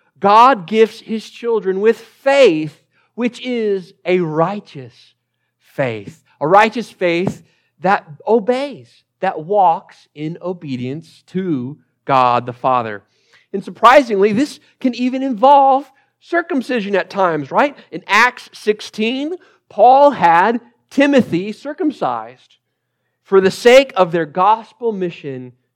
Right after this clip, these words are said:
to the Jews. The question that Paul addresses in Galatians is not whether to be circumcised or to not be circumcised. That is a question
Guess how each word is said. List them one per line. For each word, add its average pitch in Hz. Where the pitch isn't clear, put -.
to 170
the 135
Jews. 135
The 185
question 262
that 240
Paul 208
addresses 214
in 190
Galatians 175
is 214
not 233
whether 247
to 220
be 208
circumcised 220
or 220
to 202
not 196
be 190
circumcised. 165
That 277
is 277
a 262
question 214